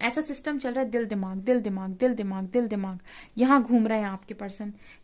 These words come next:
ठीक है। मतलब ऐसा नहीं कह सकते हैं कि सिर्फ ये person बड़ा ईगो में ही है, नहीं, ऐसा भी नहीं कह सकते हैं, because यहाँ cups की एनर्जी है, मतलब इस person के अंदर feelings, emotions भी हैं, लेकिन ये दोनों एनर्जी में घूम रहे हैं। कभी इनको बहुत गुस्सा आता है,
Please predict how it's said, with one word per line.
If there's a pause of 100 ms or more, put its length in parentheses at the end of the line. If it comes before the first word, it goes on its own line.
ठीक
है।
मतलब
ऐसा
नहीं
कह
सकते
हैं
कि
सिर्फ
ये
person
बड़ा (100)
ईगो
में
ही
है, (120)
नहीं,
ऐसा
भी
नहीं
कह
सकते
हैं, (320)
because
यहाँ
cups
की (100)
एनर्जी
है,
मतलब
इस
person
के
अंदर
feelings,
emotions
भी
हैं, (420)
लेकिन
ये
दोनों
एनर्जी
में
घूम
रहे
हैं।
कभी
इनको
बहुत
गुस्सा
आता
है,